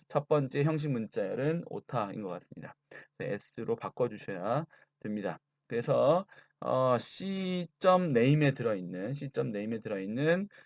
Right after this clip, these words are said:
네, 프로그래밍, C 프로그래밍이라는 애가 여기서 출력이 될 거고요. 자, 두 번째로는, 네, 타입,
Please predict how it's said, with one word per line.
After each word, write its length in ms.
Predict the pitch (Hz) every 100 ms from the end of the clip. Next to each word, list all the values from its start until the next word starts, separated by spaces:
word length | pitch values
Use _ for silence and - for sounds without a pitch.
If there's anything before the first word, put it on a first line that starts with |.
| _ -
네, 220 | 104 92 -
프로그래밍, 800 | - 185 180 165 147 156 151 117
C 220 | - 202
프로그래밍이라는 960 | 196 185 160 143 120 143 117 107 98 87
애가 360 | 82 101 113
여기서 240 | 95 95 104
출력이 380 | - 151 135 123
될 140 | 90
거고요. 460 | - 87 107 143 104 _ _ _ _ _ _ _ _ - - - - -
자, 140 | 139
두 140 | 127 151
번째로는, 1300 | 202 208 196 180 160 147 135 147 165 170 180 196 -
네, 300 | 127 117 107 -
타입, 380 | - 190 196